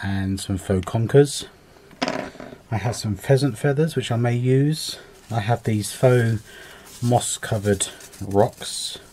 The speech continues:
I have my hot glue gun, um, heating up, and I may use some of the orange autumn wired ribbon that I stuck in my store. So I'm just gonna kinda lay it out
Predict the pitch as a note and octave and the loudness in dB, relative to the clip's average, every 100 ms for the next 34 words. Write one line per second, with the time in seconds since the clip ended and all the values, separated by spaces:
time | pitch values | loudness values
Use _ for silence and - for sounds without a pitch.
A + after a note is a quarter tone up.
0 | - - - - - - - - A2+ A#2 | -20 -20 -20 -20 -20 -20 -12 -6 -2 -2
1 | G#2 D3+ - - A#2+ B2 A#2 G#2+ F#2+ - | 2 0 0 -6 0 0 0 -2 -6 -16
2 | - _ - - A2 G#2+ G#2 G#2 G2+ G2 | -20 _ -20 -18 -14 -6 -2 0 0 -2
3 | - - - - - - - G2+ G2 F2+ | -8 -20 -20 -20 -20 -20 -10 -4 -2 -2
4 | G#2 - F#2+ G2+ - G#2+ G#2 A2+ A2+ A2 | -2 -2 0 -2 -4 -4 0 2 2 2
5 | G#2+ G2+ - A2 G2+ F#2+ G2 G2+ F#2+ F2+ | 0 0 0 2 2 4 2 4 0 -4
6 | - - - - - - G#2+ G#2 G#2 G2+ | -16 -20 -20 -20 -20 -4 0 2 2 2
7 | G2 - F2 G#2+ F#2+ - G2+ F#2+ F#2 - | 0 -4 -8 -6 -6 0 2 2 -2 -4
8 | G2 G2 G2 F#2+ F#2 F2 F2 E2+ E2 - | 2 4 6 4 2 2 2 2 -2 -4
9 | F2+ - E2+ E2+ - E2+ E2+ - - - | -4 -2 -2 -2 -2 -2 -2 -6 -14 -20
10 | - - - - - - - B2 A#2+ - | -20 -20 -20 -20 -20 -14 -2 0 0 -4
11 | - - - - - - - - - - | -14 -20 -20 -20 -20 -20 -20 -20 -18 -18
12 | - - - - - C#3+ - F3 C#3 - | -18 -20 -20 -20 -2 0 6 6 6 0
13 | - C3 A#2 A#2 G#2+ G2 - F2+ F2 G2+ | 2 2 6 6 6 4 0 0 0 -2
14 | - | -6